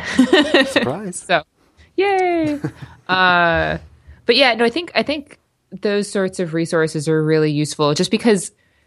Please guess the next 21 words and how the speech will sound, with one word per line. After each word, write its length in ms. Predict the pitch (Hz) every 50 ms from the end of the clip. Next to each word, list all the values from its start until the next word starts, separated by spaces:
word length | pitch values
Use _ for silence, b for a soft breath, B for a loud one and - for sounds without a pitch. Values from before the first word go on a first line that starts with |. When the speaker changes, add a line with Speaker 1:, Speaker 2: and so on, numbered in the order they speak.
| _ _ _ _ _ _ -
Speaker 1:
everything 500 | - 220 208 185 208 226 208 214 202 180 185
is 120 | 175 -
changing 540 | - - 175 175 175 156 165 165 156 151 147
constantly. 840 | - - - - 170 175 180 170 - - 190 151 143 151 151 143 147
Like, 340 | 151 156 156 156 - - _ _ _ _ _ _ _ _ -
the, 440 | 175 196 190 180 175 165 139 - - _ - 78 69 - _ -
the, 300 | 180 190 180 151 104 - -
the 80 | - 196
joke 360 | 160 - - 196 190 190 190
that 120 | - 180 160
there 140 | 185 180
is 120 | 175 165 165
a 60 | 165
framework 500 | - - 180 175 175 175 170 165 160 175
every 220 | 165 147 160 160
week, 380 | 156 151 175 170 160 - - - -
it's 260 | - 185 - - -
not 320 | 170 170 185 180 - - 170
really 300 | 170 175 170 170 165 160
a 60 | 156
joke, 560 | 135 - 165 175 160 147 - - - - -